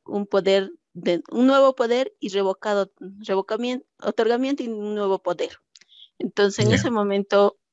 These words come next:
Speaker 1: el notario, sus asistentes,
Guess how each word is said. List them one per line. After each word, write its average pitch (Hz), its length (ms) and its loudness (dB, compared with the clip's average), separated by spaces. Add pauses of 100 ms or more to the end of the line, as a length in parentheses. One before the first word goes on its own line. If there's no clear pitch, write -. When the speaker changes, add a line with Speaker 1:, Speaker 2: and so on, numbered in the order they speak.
(520)
Speaker 1:
el 190 580 4
notario, 220 840 2
sus - 260 -6
asistentes, 202 720 -4